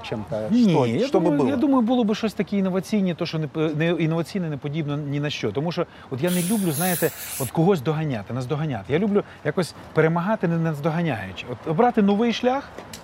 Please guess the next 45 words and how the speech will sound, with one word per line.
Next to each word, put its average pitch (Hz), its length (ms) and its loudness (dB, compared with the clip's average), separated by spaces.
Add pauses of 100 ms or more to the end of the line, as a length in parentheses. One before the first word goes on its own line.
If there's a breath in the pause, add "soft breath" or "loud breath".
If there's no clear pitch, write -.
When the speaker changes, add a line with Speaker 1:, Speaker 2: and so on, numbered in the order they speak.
(160)
Speaker 2:
як 156 120 2
кажуть, 190 240 4
розумний 185 340 2
вгору 185 220 0
не 180 80 -2
піде, 180 260 0
розумний 165 380 0
вгору 147 200 2
обійде. 123 360 -2
Поки 196 200 0
всі 240 180 2
от 214 120 4 (100)
тут, 262 180 2 (320 loud breath)
якось 190 240 -2
я 180 140 2
намагався 208 420 0
б 175 100 -2
якось 170 200 -2
в - 20 -16
ту 185 120 -4
саму 170 200 -4
точку 165 280 -6
прийти 156 260 -4
іншим 139 280 -2
шляхом. - 340 -12 (280)
Можливо, 160 400 2 (200)
простішим. 160 480 -2 (440 loud breath)
Трошки, 180 220 0
може, 190 180 6
треба, 185 260 4 (320 loud breath)
як 156 100 2
правильно 185 240 4
включити 180 380 0
менеджмент 175 480 0
і 175 60 2
мозги 175 260 2
для 143 140 2
того, 156 140 4
щоб 156 200 0
не 156 200 2
п-, 143 220 -6
не 156 80 0
повторювати. 151 640 2
І 139 80 2
не, 151 140 2